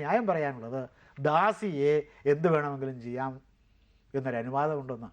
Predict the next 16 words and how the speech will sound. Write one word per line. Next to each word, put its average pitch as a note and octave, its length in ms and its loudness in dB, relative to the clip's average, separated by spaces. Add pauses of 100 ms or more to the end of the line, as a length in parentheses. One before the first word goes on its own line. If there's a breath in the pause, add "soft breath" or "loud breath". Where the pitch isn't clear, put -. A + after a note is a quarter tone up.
(120)
ഇതാണ് D3+ 200 0 (260 loud breath)
ദാസിക്ക് E3 480 2
കൽപ്പനകൾ F#3 500 4
കൊടുക്കാം. D#3+ 300 0 (340 loud breath)
ആ - 20 6 (160)
കൽപ്പനകൾ F#3 460 4
കൊടു-, G3+ 280 4
കൊടുക്കുന്നതിൻ്റെ F3 520 0
അർത്ഥം E3+ 200 0 (260 loud breath)
എന്ത് C#3+ 140 4
വേണമെങ്കിലും F3 360 4
ചെയ്യാമെന്നല്ല, E3 420 2 (420 soft breath)
അതെന്ത് F3+ 320 6
വേണമെങ്കിലും G3+ 400 2
ചെയ്യാമെന്നാക്കി F3 680 2
ഇവരെ. C#3+ 200 -2